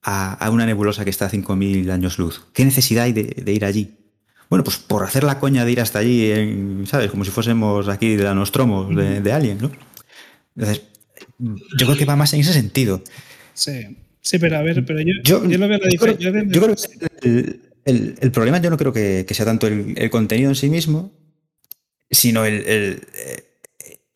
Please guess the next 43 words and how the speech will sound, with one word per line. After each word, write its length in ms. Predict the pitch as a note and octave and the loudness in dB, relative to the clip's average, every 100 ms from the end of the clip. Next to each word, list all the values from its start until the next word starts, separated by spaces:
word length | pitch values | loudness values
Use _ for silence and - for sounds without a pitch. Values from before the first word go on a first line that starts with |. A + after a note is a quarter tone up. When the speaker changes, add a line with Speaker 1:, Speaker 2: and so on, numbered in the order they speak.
| - | -2
Speaker 1:
las 260 | C3 A2 | 2 4
mecánicas, 540 | A2+ G#2 D#3+ B2 - - | 2 2 2 0 -2 -6
precisamente, 520 | G#2+ A2 A#2 E3+ - | 0 2 2 2 0
que 100 | A2+ | 2
meten. 260 | G3 - - | 2 0 -2
Speaker 2:
Chupito. 260 | D3 F3+ | -2 0
Speaker 1:
Que 60 | A2 | 0
al 60 | |
final, 420 | - A2+ C#3+ F3 - _ _ _ _ _ _ _ _ | 2 2 2 0 -12 _ _ _ _ _ _ _ _
<laughs> 340 | - C3 - - | -2 0 0 0
que, 160 | B2+ | 0
que 60 | C3 | 0
al 40 | |
final 220 | B2+ B2+ | 0 0
no, 140 | D3 D3+ | 0 -2
no 160 | B2 C#3 | -2 -2
te 80 | D3 | -2
acaban 400 | C#3+ C#3 B2+ A#2+ | -2 0 0 0
de, 440 | A2+ G#2 G2 G2 | 0 0 -2 -2
quiero 160 | A2 A2+ | -2 -2
decir, 160 | - - - - - - _ _ - | -4 -8 -20 -12 -12 -12 _ _ -2
lo 160 | C3 | 2
que 80 | C3 | 2
dices 160 | A#2+ A2+ | 2 0
tú, 320 | G#2+ - - | 0 -2 -8
eh, 100 | G#2+ | -8
van 300 | F#2+ G2+ B2+ | -8 -2 0
a 40 | C#3+ | 2
meter 160 | C#3+ | 0
los 100 | C3+ | -2
targoides, 400 | B2+ G#2 G2 - | -2 0 0 -2
¿cómo 160 | - C3 | -2 0
lo 80 | C3 | 0
van 140 | B2 | 0
a 40 | G#2+ | -2
meter? 340 | F#2+ F#2 - _ - - - - - - - C3 | -4 -6 -10 _ -20 -20 -20 -20 -20 -20 -6 0
No 100 | C3+ | 2
sé 80 | |
cómo 120 | D3 C3+ | 2 0
lo 60 | |
van 120 | A#2 | 0
a 40 | G#2 | -2
meter 320 | G#2 C3 | -2 -4